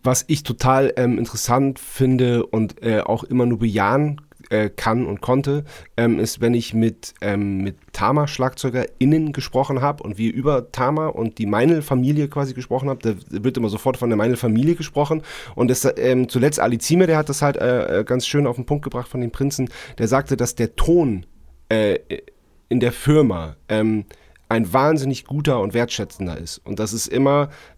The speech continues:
ähm, dass es immer eine Freude ist, ähm, m-, m-, mit egal wem von euch zu kommunizieren. Und ich war ja auch schon da, ich, ich hab, hab, hab ja, äh, hab ja die, die, äh, ich hab ja Meinl auch schon besucht,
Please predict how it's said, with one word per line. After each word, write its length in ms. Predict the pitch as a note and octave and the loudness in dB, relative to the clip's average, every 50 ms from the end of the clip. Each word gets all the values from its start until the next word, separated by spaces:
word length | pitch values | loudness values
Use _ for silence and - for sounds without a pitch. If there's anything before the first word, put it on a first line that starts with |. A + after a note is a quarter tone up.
| - | -2
ähm, 420 | - B2 B2 B2 B2+ B2+ B2 B2 B2 | 0 2 4 4 4 2 2 0 -2
dass 160 | - A#2 A2 | -2 -2 -2
es 100 | A2 A2 | -2 -4
immer 160 | - B2 D3+ | 0 2 2
eine 80 | C#3+ B2+ | 2 2
Freude 400 | - - - G#2+ B2+ D3+ F3 E3+ | 0 -2 0 2 4 4 4 4
ist, 360 | D3+ A2+ C#3 C#3 - - - - | 2 2 0 -2 -4 -6 -6 -4
ähm, 560 | - A#2 B2 B2+ B2 B2+ A#2+ A2+ - - - - | -2 0 0 2 0 0 -2 -4 -8 -12 -16 -14
m-, 220 | - - G2+ - - - | -10 -6 -6 -6 -4 -4
m-, 140 | - A#2+ A#2+ | -2 -2 -2
mit 320 | - - B2+ C#3 - - | 0 0 0 0 2 0
egal 460 | B2 B2+ G#2+ B2+ B2+ D3 E3+ E3 B2+ | -2 0 2 4 4 4 4 4 2
wem 180 | A#2 C3 D3+ D#3 | 2 0 0 0
von 160 | - C#3+ B2+ | 0 -2 0
euch 160 | A#2+ A#2+ A#2+ - | 0 -2 -2 -4
zu 120 | - B2 | -8 -10
kommunizieren. 640 | - A#2+ A2+ A2+ A2+ G#2+ - - D#3 D#3 C#3 G#2+ D2+ | -8 -6 -6 -6 -6 -6 -4 -2 0 2 2 2 0
Und 100 | G2+ F#2+ | -4 -6
ich 80 | F2+ | -4
war 120 | G2+ G#2+ A2 | -2 -2 0
ja 80 | A2 D#2 | 0 0
auch 100 | F#2 A#2 | -2 -2
schon 180 | - B2 A#2+ | -4 -6 -6
da, 240 | - G#2+ A#2+ C#3+ D3+ | -2 0 0 2 0
ich, 200 | C#3+ C#3+ - - | 0 -4 -6 -12
ich 160 | - - - - | -14 -14 -12 -8
hab, 160 | - - G2 | -8 -6 -6
hab, 340 | - - - A#2+ A2+ - - | -6 -4 -4 -6 -6 -6 -8
hab 160 | A2 A#2 A2+ | -8 -6 -4
ja, 200 | A2+ G#2+ G#2+ G#2 - - | -4 -4 -4 -4 -6 -8
äh, 200 | - G#2+ G#2+ G2+ | -8 -6 -6 -6
hab 200 | - A2+ A#2 - | -6 -6 -6 -2
ja 220 | A2 A2+ A2 G#2+ G#2 - - - - - - - - - - - | -2 0 0 0 -2 -4 -8 -12 -14 -14 -14 -14 -16 -16 -10 -4
die, 280 | - A#2+ A#2+ A#2+ A#2+ - - | 0 2 2 2 2 0 -2
die, 340 | A#2+ G#2+ A2+ A#2 A#2+ A#2+ - | -4 -2 2 2 4 4 2
äh, 560 | - - - - - - A2 A2+ A2+ A2 - | 0 -4 -8 -8 -4 -2 0 2 2 0 0
ich 120 | - - | 0 -2
hab 100 | - - | 0 2
ja 60 | A#2 | 2
Meinl 320 | A2+ A2+ A#2 C3+ D3+ D3 C#3 | 4 4 4 4 4 4 4
auch 100 | G2 A#2 | 2 2
schon 140 | - C3 A2+ | 0 -4 -4
besucht, 480 | G#2+ G#2 B2+ D#3 F3 F#3 - - - | -2 -2 0 0 0 -2 -4 -8 -12